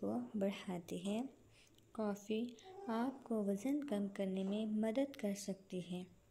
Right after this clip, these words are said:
दिमागी सेहत को फ़ायदा पहुंचा सकती है, मुमकिना तौर पर डिप्रेशन के ख़तरे को कम करती है,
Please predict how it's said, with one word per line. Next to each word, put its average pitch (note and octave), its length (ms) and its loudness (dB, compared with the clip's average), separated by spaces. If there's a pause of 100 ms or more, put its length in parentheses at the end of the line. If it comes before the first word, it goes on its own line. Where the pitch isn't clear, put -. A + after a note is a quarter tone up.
(760)
दिमागी G#3+ 540 6
सेहत G3+ 420 0
को G#3+ 120 4
फ़ायदा G#3 480 0
पहुंचा G#3+ 600 0
सकती F#3 540 -2
है, A3 160 2 (720)
मुमकिना A3+ 540 4 (120)
तौर F#3+ 160 4 (160)
पर G#3 300 2
डिप्रेशन G#3 800 0
के A3 160 2
ख़तरे F#3+ 420 0 (100)
को G#3+ 120 2 (140)
कम B3+ 200 4
करती F#3 420 0
है, E3 220 -6